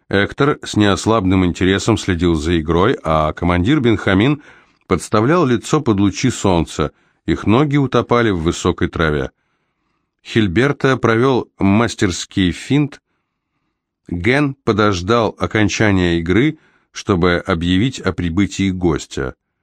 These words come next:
«Сеньоры», — сказал он, обращаясь ко всем троим, — «Месснер здесь». «Потом», — сказал командир Эктор, — «сегодня утром у его очков сломалась вторая дужка, и он вынужден был придерживать их на носу, как пенсне».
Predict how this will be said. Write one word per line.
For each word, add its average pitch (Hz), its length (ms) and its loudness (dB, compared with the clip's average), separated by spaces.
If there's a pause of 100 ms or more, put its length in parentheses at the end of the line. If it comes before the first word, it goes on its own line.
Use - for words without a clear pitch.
(360)
«Сеньоры», — 92 760 0
сказал 87 380 0
он, 85 100 2
обращаясь 85 640 -2
ко 85 120 -2
всем 85 300 -4
троим, — 85 440 0
«Месснер 120 460 0
здесь». 80 480 -4 (640)
«Потом», — 101 480 0
сказал 80 380 -2
командир 82 420 0
Эктор, — 87 400 -2 (460)
«сегодня 135 460 0
утром 123 420 2
у 110 40 4
его 117 200 2
очков 117 420 -2
сломалась 104 460 2
вторая 98 480 0
дужка, 117 400 -2
и 90 140 4
он 110 200 0
вынужден 107 520 2
был 107 160 2
придерживать 92 640 0
их 87 160 -2
на 95 100 4
носу, 92 340 0
как 87 200 -4
пенсне». 80 540 -2